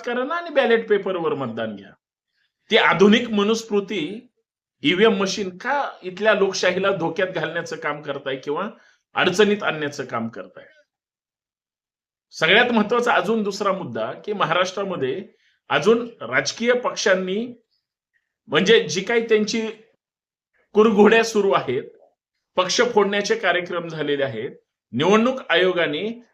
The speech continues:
जर या सगळ्या गोष्टीचा सारासार विचार केलेला असेल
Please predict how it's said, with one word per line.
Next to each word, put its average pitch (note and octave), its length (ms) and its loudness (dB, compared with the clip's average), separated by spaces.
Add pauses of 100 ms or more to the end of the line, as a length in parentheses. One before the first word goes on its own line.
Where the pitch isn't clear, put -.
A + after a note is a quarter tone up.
(140)
जर F#3 180 0
या E3+ 240 2
सगळ्या A3 340 -2
गोष्टीचा G3 520 -6
सारासार F3+ 560 -2
विचार D#3+ 300 -6
केलेला D3 480 -4 (140)
असेल C3 500 -2